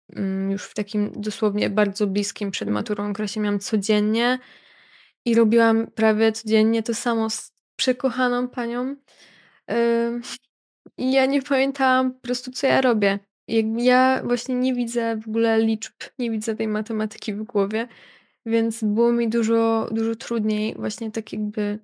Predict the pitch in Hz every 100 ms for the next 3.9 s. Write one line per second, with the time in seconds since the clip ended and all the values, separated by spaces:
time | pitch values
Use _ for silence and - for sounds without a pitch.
0 | _ _ - - 247 233 220 - 226 202
1 | 202 - 196 196 208 220 233 233 208 -
2 | 202 202 208 226 220 233 214 202 190 190
3 | 196 214 214 220 214 196 190 185 196